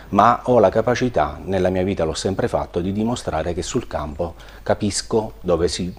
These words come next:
co-, qual è la soluzione da prendere, quindi sono sicuramente poi capace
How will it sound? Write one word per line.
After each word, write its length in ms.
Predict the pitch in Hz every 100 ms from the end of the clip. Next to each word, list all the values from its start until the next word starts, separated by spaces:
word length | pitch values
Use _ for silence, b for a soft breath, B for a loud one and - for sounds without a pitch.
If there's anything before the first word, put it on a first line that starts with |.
| -
co-, 160 | 110
qual 240 | 107 107 107
è 80 |
la 100 | 101
soluzione 540 | 92 98 90 - 82 78
da 100 | 78
prendere, 380 | 73 - 76 85
quindi 240 | 90 78
sono 220 | - 87
sicuramente 540 | - 101 110 120 107 87
poi 140 | 92
capace 560 | 127 123 80 76 90